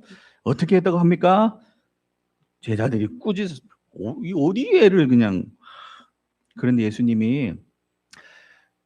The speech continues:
처음으로 제자들에게 화를 냈다고 돼 있어요. 십사 절을 읽어보겠습니다.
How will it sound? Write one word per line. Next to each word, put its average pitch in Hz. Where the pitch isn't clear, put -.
처음으로 117
제자들에게 98
화를 165
냈다고 165
돼 -
있어요. -
십사 -
절을 110
읽어보겠습니다. 101